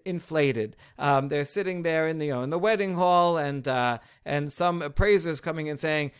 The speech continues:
"Here, look at this, uh, beautiful painting that she is, uh, bringing into the marriage."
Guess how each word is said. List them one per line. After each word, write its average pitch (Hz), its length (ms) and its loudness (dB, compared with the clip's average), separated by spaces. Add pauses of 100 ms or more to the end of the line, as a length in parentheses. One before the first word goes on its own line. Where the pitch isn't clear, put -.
"Here, 202 360 4
look 208 240 -2
at 180 120 -6
this, 220 320 0
uh, 175 220 2
beautiful 208 520 -2
painting 190 600 0 (220)
that 165 400 0
she 214 240 -4
is, 175 260 0
uh, 160 220 2
bringing 190 460 -2
into 185 280 -4
the 170 80 -6
marriage." 175 560 2